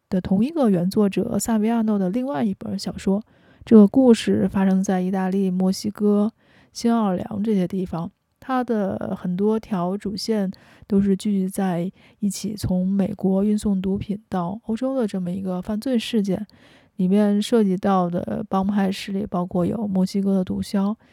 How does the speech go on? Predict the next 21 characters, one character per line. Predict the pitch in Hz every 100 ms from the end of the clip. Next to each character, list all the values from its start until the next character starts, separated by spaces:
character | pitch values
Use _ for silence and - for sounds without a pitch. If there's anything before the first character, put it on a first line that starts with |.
| _ - _
意 | 214
大 | 208 190
利 | 190 196 196
的 | 208 220 190
黑 | - 220
帮， | 233 233 - _ _ _ _ -
还 | - 185
有 | 180
一 | 185
些 | - 180 180
腐 | 185 -
败 | 202 190
的 | 185 185
一 |
些 | - 180
财 | - 160
团， | 190 202 180 190 - - - -
以 | 190
及 | 175 196 196 196
这 | 196 175
个 | - 208 208